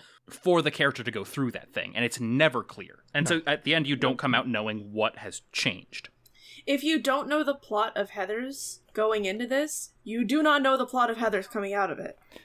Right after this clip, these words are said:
Speaker 2: Yeah.
Speaker 1: Nope.
Speaker 3: Even a little bit. And, like, I haven't seen the musical. I haven't seen the musical, but I've seen the movie, so I have a vague knowledge of, like, again, the plot of Heathers. At no point,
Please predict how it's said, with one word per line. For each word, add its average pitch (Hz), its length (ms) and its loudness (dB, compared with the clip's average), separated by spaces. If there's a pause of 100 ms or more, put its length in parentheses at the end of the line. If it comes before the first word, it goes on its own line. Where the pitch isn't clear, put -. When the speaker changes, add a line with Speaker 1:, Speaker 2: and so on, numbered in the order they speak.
(120)
Speaker 2:
Yeah. 185 120 6
Speaker 1:
Nope. - 160 4 (140)
Speaker 3:
Even 330 200 2
a 233 60 4
little 233 200 2
bit. 180 240 -4 (200)
And, 269 100 4
like, 311 140 6
I 311 140 6
haven't 349 280 0
seen 294 240 -2
the 247 80 -2
musical. 254 640 -6 (160)
I 240 80 2
haven't 285 200 2
seen 277 140 -6
the 247 60 -4
musical, 220 480 -4
but 208 100 2
I've 202 140 2
seen 220 180 -6
the 196 80 -2
movie, 202 380 -8
so 180 260 -4
I 175 100 -4
have 196 360 -6
a 185 120 -6
vague 190 300 -4
knowledge 190 500 -4
of, 175 220 -4 (240)
like, - 240 -6 (260)
again, 190 320 -2
the 196 80 -4
plot - 320 -4
of 180 100 -8
Heathers. 202 440 -4 (160)
At 339 240 0
no 320 720 -2
point, - 240 -4